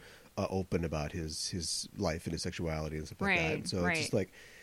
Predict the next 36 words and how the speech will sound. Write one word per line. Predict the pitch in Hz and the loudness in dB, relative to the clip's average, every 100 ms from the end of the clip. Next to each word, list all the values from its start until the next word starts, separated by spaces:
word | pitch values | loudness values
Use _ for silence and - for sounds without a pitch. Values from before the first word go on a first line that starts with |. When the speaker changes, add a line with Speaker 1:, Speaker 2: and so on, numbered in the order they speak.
| - - - | -20 -4 2
Speaker 1:
this | - | 6
thing | 240 | 10
could | 226 | 12
have | 220 | 12
been | 214 | 12
on | 208 | 12
Bravo | 190 233 185 | 12 12 12
the | 156 | 12
whole | 170 | 10
time. | 170 220 202 - - - | 8 6 4 0 -10 0
Speaker 2:
Yeah. | 359 370 311 - - - - - | 4 4 2 -4 -20 -20 -16 0
Yeah. | 311 330 - - - - - | 2 2 0 -18 -20 -20 -14
Totally | - 262 240 | -2 0 2
could | 190 | 2
have. | 165 165 - - - | 0 -2 -8 -20 0
Speaker 1:
Well, | 127 160 - | 8 8 8
some | 156 185 208 196 - - | 8 8 6 0 -6 -6
s-, | - - - | -2 0 2
executive | 156 139 202 220 170 151 143 | 4 6 8 10 12 12 10
was | 123 | 6
just | 131 - | 4 6
too, | 147 131 - - - - - - - - - - | 8 8 6 0 -2 -4 -4 -4 -6 -8 -8 -4
to, | - 143 143 | 8 10 10
and | 131 | 10
he, | 123 | 10
he | 131 | 10
missed | 120 208 208 - | 12 10 10 6
that | 127 101 | 4 4
one. | 107 101 | 2 6
Maybe | 110 | 10
he | 185 | 12
Speaker 2:
Yeah. | 185 147 | 12 12
Speaker 1:
jumped | 190 180 - | 10 8 6
too | 180 | 4
soon. | - 170 226 226 95 | 6 10 12 12 10
Speaker 2:
Yeah, | 170 156 156 | 6 2 2